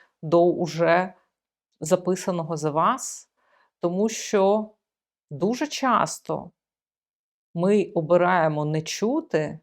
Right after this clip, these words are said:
безцінне те, що насправді працюватиме на наш фундамент.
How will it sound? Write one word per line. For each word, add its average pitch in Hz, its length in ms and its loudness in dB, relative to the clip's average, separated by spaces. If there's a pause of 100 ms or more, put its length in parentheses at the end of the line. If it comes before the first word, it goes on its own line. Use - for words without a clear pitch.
(160)
безцінне 170 1200 -2 (580)
те, 294 400 6
що - 200 -6
насправді 180 960 -2 (520)
працюватиме 175 760 2
на 156 60 -2
наш 165 200 -4
фундамент. 180 720 -2